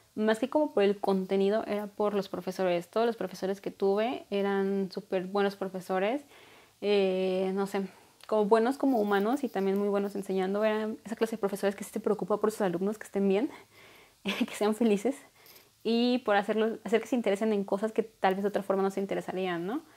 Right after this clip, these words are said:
Me acuerdo mucho de mi profesora María, que era de la literatura española medieval. Era súper divertida. Ella te contaba como las cosas así como, como de chiste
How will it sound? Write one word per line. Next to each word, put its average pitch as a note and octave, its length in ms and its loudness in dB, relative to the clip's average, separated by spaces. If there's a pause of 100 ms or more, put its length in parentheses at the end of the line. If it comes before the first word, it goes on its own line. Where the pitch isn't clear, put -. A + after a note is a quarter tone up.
(400)
Me G#3 140 0
acuerdo G#3 280 2
mucho G3+ 300 -2
de G3+ 100 2
mi G3 100 0
profesora F3+ 360 -2
María, F#3 300 2
que - 100 -4
era F3+ 180 2
de E3+ 200 -2
la B3 160 -6
literatura F3 360 -2
española F3+ 460 -2
medieval. F3 500 -2 (420)
Era A3 120 4
súper G3+ 260 -2
divertida. F3 440 2
Ella G#3 100 0
te A3+ 100 -4
contaba F#3 380 0
como F#3 400 -4
las F#3 160 -4
cosas G#3 220 -2
así F#3 180 -2
como, F#3+ 360 -2 (760)
como B3 340 6
de G3+ 140 6
chiste A#3+ 420 8